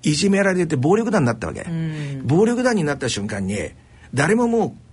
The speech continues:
Speaker 1: う、ね、昔はこの一人でいる時にはこんなことやったらね、仕返しされるんじゃないかと思いますよね。
Speaker 2: うんうんうんうん。
Speaker 1: それがないわけですよね。
Speaker 2: うん。
Speaker 1: そしたらもう嬉しくてしょうがなかったって。
Speaker 2: うーん。
Speaker 1: なんですけど、もう一つ、う、付け加えることがあって、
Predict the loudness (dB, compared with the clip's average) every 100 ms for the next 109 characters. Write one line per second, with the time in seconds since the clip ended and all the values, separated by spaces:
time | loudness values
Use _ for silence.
0 | -4 0 2 2 0 0 -2 -2 -2 -2
1 | -4 -12 -6 2 2 4 2 2 0 0
2 | 0 -2 -10 -6 -2 -2 0 -2 -2 -4
3 | -4 -6 -6 -12 -20 -20 -8 -2 0 0
4 | 2 0 0 0 0 -2 -4 -2 -2 -4
5 | -6 -6 -10 -10 -12 0 2 4 2 2
6 | 2 0 0 -2 -4 -4 -4 -4 -8 -16
7 | -18 -6 -4 -2 -4 -2 0 0 0 2
8 | 2 0 -4 -4 -2 -2 -4 -6 -14 -16
9 | -18 -16 -8 -4 -2 -2 -2 -2 -4 2
10 | 2 2 0 -2 0 0 0 -2 -12 -20
11 | -20 -20 -20 -20 -12 -2 2 2 0 -2
12 | -2 -4 -6 -20 -18 -8 -6 -4 -4 -2
13 | -2 -2 -2 -6 -6 -8 -8 -8 -8